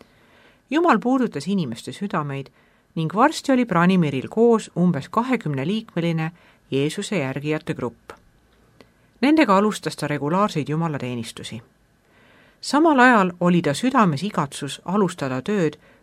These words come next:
ka oma maakonna keskuses, mis oli ta kodukohast autoga sõites kahe tunni tee kaugusel. Tema töö tulemusena tekkis ka teises linnas väike kogudus.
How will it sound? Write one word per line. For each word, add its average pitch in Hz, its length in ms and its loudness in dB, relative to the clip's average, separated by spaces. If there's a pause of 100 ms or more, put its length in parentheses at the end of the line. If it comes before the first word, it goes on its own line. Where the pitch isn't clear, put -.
ka - 100 -2
oma 254 220 4
maakonna 180 480 2
keskuses, - 640 -10 (160)
mis 175 180 -4
oli 233 200 2
ta 147 100 0
kodukohast 196 640 -2
autoga 123 360 -6
sõites 220 420 -6
kahe 180 240 -4
tunni 156 300 -4
tee 135 200 -8
kaugusel. 123 580 -10 (1200)
Tema 277 240 2
töö 277 180 6
tulemusena 175 760 2 (320)
tekkis 254 340 -2
ka 226 140 2
teises 233 380 0
linnas 127 360 -8
väike 170 280 -4
kogudus. 120 580 -8